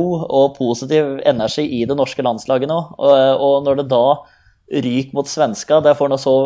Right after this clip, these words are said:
være den ene gangen. Men når det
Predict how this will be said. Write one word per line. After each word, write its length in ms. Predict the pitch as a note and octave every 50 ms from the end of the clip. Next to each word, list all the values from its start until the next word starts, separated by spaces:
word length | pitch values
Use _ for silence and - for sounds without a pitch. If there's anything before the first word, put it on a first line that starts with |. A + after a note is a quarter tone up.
| - - - - - - - C#3
være 300 | D3 C3+ A#2 A2+ B2+ C#3 C#3+ D3 C#3
den 220 | C3 C3 C3+ - - D3
ene 260 | C3+ A#2 A2+ B2+ C#3
gangen. 360 | B2+ B2 B2+ C#3 E3 E3 - _ _ _ _ _ _ _ _ _ -
Men 100 | C#3 C3+
når 120 | C#3 C3+ D3+
det 60 | D#3+